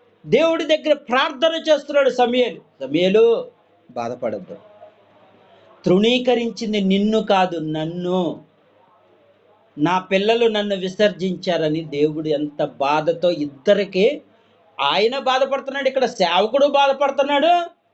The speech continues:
తండ్రి కూడా బాధపడి, ఇద్దరు చెప్పుకుంటున్నారు అన్నమాట. ఈ రోజున దేవుని వాక్యము సెలవిస్తుంది, ప్రియ దేవుడు, నువ్వు దేవుని మాట తూచా తప్పుగా వింటే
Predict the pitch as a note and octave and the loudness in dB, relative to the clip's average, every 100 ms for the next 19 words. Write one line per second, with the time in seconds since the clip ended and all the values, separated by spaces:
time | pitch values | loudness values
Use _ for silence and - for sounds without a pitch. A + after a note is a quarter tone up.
0 | _ _ _ - D3 D#3+ F3 F#3 F#3 F3 | _ _ _ -10 -8 -6 -6 -2 0 0
1 | D3+ C3+ B2+ B2+ C3+ C3+ F#3 G#3 - E3 | 0 -2 -4 -6 -8 -2 0 0 0 -4
2 | E3 F#3 D#3 D#3+ B2 G#2+ A2 F#2+ - _ | 0 0 0 -2 -4 -6 -12 -16 -20 _
3 | _ - - _ _ _ _ _ _ _ | _ -20 -20 _ _ _ _ _ _ _
4 | _ _ _ _ - - - - C3 D#3 | _ _ _ _ -20 -20 -20 -10 2 2
5 | D#3+ D#3+ D3+ E3+ F3+ F3 D#3+ D3+ D#3+ D3 | 2 -2 2 2 2 0 -2 -2 -2 0
6 | C#3+ C3+ B2+ B2+ C3 B2 A#2 A2+ A#2+ A#2 | 0 -2 -4 -6 -6 -8 -2 -2 0 -2
7 | C3 C3+ - D3 D#3+ E3+ E3 E3 D3 D3 | -4 -6 0 2 4 2 0 0 2 0
8 | C#3+ C#3 E3+ G3 - - - _ - _ | -2 -2 -2 -4 -16 -20 -20 _ -20 _
9 | - D3+ F3 F#3 D#3 D#3 D3 - C#3 D3 | 0 0 2 0 0 0 -2 -2 -2 -2
10 | C#3 C3+ B2 B2 C3+ F#3 | -2 -6 -2 0 2 0